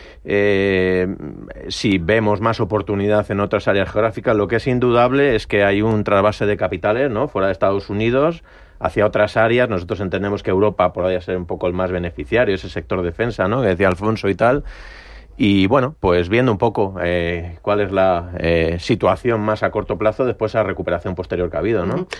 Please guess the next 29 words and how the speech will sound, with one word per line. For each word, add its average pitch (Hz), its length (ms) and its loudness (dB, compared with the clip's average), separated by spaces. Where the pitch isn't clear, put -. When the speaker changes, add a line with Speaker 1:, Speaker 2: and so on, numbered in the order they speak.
Speaker 2:
Eh, 190 200 0
hoy, 214 180 2
esta 220 220 -2
semana, 226 200 0
va 226 80 2
a - 40 0
ser 214 120 0
muy 202 180 0
importante, 196 640 0
eh, 165 180 2
la 175 100 2
reunión 185 260 2
de 202 60 0
la 190 80 2
Reserva 180 240 -2
Federal 175 320 0
de 175 60 -4
Estados 175 340 -2
Unidos 175 300 -2
después 170 340 -2
de 180 60 -2
escuchar 180 460 -2
las 175 200 0
presiones 180 460 -2
que 185 120 0
ejercicio, 180 600 0
ha 170 80 0
ejercido, 180 600 2
eh, 156 400 0